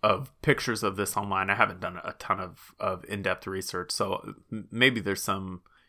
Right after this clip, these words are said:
usefulness to that second readout that, that we're, we don't know about. But, uh, in, in any event, I, I suspect this thing's gonna be similar to the, to, to most of these other Anadigis we've talked about today, in that it's gonna do an alarm. It's gonna do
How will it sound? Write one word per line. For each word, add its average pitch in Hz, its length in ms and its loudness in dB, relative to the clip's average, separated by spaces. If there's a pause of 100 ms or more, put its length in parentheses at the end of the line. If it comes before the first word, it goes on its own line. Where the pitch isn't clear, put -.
usefulness 95 680 -4
to 101 80 -8
that 90 180 -8
second - 260 -6
readout 95 360 -8
that, - 260 -6
that 98 160 -2
we're, 90 500 -4
we 104 140 -2
don't 82 180 -8
know 85 160 -6
about. 80 420 -10
But, - 280 -4 (360)
uh, 113 200 2
in, 127 180 0
in 131 140 4
any 131 220 6
event, 95 300 0
I, 107 160 6
I 113 120 10
suspect - 460 2
this 101 180 0
thing's 98 180 -4
gonna 101 160 -6
be 92 80 -6
similar 110 460 0
to - 120 -6
the, 92 380 -4 (240)
to, 90 240 2
to - 160 -6
most 107 260 0
of 95 80 -6
these 92 140 -8
other 92 200 -2
Anadigis 92 640 -4
we've 87 140 -10
talked - 300 0
about 95 200 -4
today, 90 300 -4
in 92 120 -8
that 87 120 -6
it's 90 140 -8
gonna 90 180 -6
do 87 320 -8 (460)
an 117 120 2
alarm. 87 580 -6
It's - 180 -10
gonna 101 200 0
do 92 500 -4